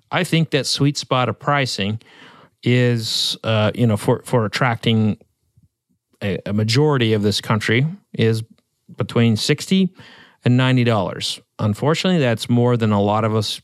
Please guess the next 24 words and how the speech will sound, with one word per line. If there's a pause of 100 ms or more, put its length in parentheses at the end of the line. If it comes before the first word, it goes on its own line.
(140)
uh,
can
afford, (640)
but (460)
distillers
are
seeing
those
same
studies,
and
they're
seeing
those
same
things
play
out. (1300)
And
if
you're
pissed
about
it,